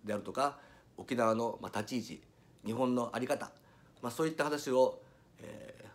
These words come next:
まあ、他の人も交えてですね、まあ、熱く、えー、語り合うことができました。本当にですね、あの、まあ、何時間も、まあ、結構こう、お酒も入りながら、えー、熱く語ったんですけども、まあ、ああいった、えー、素晴らしい、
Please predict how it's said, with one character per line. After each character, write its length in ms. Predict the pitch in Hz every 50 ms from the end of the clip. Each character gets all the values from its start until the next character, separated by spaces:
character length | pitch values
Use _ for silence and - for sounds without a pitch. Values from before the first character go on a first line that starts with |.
| - -
ま 80 | 107
あ、 20 | 110
他 100 | - 131
の 60 | 131
人 140 | 127 135 113
も 100 | 101 98
交 180 | 110 131 135
え 40 | 113
て 60 | -
で 60 | -
す 100 | - -
ね、 280 | 110 131 147 - - - - - - - - - - -
ま 80 | - 92
あ、 60 | 113
熱 160 | 117 - -
く、 280 | - 123 120 107 - - -
え 60 | -
ー、 160 | - - - -
語 60 | 131
り 80 | 131
合 40 | 135
う 40 | 123
こ 60 | 110
と 80 | - 80
が 60 | 82
で 60 | -
き 60 | 80
ま 80 | 90 95
し 40 | -
た。 120 | - - - - - - - _ _ _ _ _ _ _ _ - - - - - - - - - _ - -
本 180 | - - 139
当 80 | 143 165
に 60 | 143
で 60 | 110 98
す 80 | -
ね、 240 | 98 98 92 87 90 - - - - -
あ 100 | 90 87
の、 160 | 90 90 90 92
ま 100 | 95 92
あ、 20 |
何 160 | 90 110 127
時 100 | 139 143
間 160 | - - 92 82
も、 220 | 73 71 67 -
ま 80 | - 101
あ、 20 |
結 200 | - - 139 127
構 140 | - - 87
こ 320 | 85 - 85 82 80 76 -
う、 40 | -
お 40 | -
酒 200 | - 107 - 110
も 80 | 110
入 140 | 104 110 113
り 60 | 113
な 100 | 110 110
が 60 | 95
ら、 260 | 90 104 110 107 - - - - - - - - -
え 80 | - 82
ー、 40 | 90
熱 140 | 95 -
く 100 | - -
語 100 | 101 123
っ 40 | 113
た 100 | - 123
ん 40 | 117
で 40 | 107
す 60 | -
け 80 | - 80
ど 60 | 85
も、 260 | 98 120 120 - - - - - - - - - - - -
ま 60 | - 113
あ、 40 |
あ 20 | 120
あ 60 | 127
い 60 | 135
っ 40 | 127
た、 440 | - - - 139 139 135 120 - - - - - - -
え 80 | - -
ー、 40 |
素 120 | - - 110
晴 80 | 131 139
ら 60 | 147
し 80 | 147 -
い、 280 | 170 156 117 - -